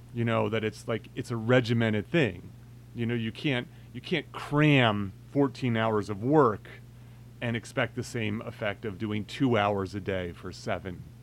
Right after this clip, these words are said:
days. And so Jerry talks about this when he's, when he's, um, preparing a stand-up special. He, you know, he says, "Don't break the chain." You know, he has this big desk calendar. He makes an X when he works on his material,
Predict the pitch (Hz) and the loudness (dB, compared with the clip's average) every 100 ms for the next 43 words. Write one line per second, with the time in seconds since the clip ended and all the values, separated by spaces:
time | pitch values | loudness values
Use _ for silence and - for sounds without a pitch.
0 | - - 92 82 - - - - - - | -20 -12 -10 -12 -16 -20 -20 -20 -20 -20
1 | - - 135 151 127 156 165 143 120 113 | -10 -2 2 2 2 4 4 4 0 -4
2 | - 104 98 - 101 - 107 101 92 - | -4 -6 -6 -6 -8 -6 -6 -6 -8 -14
3 | - - - - - 107 95 98 85 95 | -20 -20 -20 -20 -14 -10 -6 -6 -6 -8
4 | 90 90 - - - - - - - 107 | -8 -10 -14 -20 -20 -20 -20 -20 -14 -10
5 | 104 107 101 98 - 165 147 117 - 98 | -4 -4 -4 -6 -2 0 2 0 -4 -8
6 | 92 - 95 107 - - 101 98 107 - | -8 -8 -8 -8 -8 -8 -6 -4 -4 -4
7 | 101 127 117 104 107 - - - 104 85 | -4 0 0 0 -2 -4 -8 -4 -4 -4
8 | 85 90 85 85 - - - 113 101 - | -10 -12 -12 -14 -16 -20 -8 -6 -6 -12
9 | - - - - - 135 117 98 123 113 | -18 -20 -20 -20 -2 2 2 0 -2 -2
10 | - 110 104 104 98 98 - 107 101 95 | -6 -4 -4 -2 -4 -4 -4 -2 -2 -4
11 | - 107 95 101 - 104 98 95 - - | -10 -10 -8 -10 -8 -8 -8 -10 -12 -12
12 | - 117 113 101 101 95 | -10 -6 -2 0 -2 -4